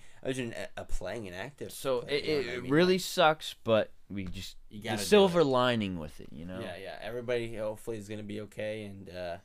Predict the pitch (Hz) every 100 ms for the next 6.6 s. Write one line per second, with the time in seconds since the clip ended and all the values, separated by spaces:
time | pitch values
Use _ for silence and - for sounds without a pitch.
0 | _ - - - - - 113 123 139 135
1 | - 131 - 113 110 117 113 120 - 120
2 | 123 120 110 123 - - 127 120 117 110
3 | - 110 117 120 - - 107 107 107 -
4 | 110 110 110 104 113 - 101 98 101 98
5 | - 113 107 104 113 113 113 113 104 113
6 | - 107 113 - 104